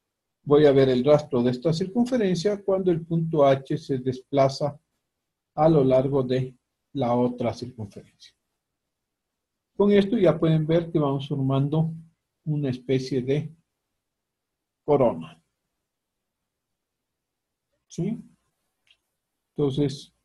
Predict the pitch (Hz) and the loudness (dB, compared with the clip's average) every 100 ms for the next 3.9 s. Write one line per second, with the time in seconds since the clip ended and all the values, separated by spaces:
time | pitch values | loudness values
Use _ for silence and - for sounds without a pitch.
0 | _ _ _ _ _ _ - 135 139 147 | _ _ _ _ _ _ -10 -10 -4 -2
1 | 147 156 170 190 196 156 160 202 196 - | 0 0 -2 -2 0 2 2 -2 -4 -16
2 | _ _ _ _ _ _ _ - - 208 | _ _ _ _ _ _ _ -8 -2 0
3 | 165 143 139 - 180 165 175 175 - | 4 4 2 -2 -2 0 0 -2 -6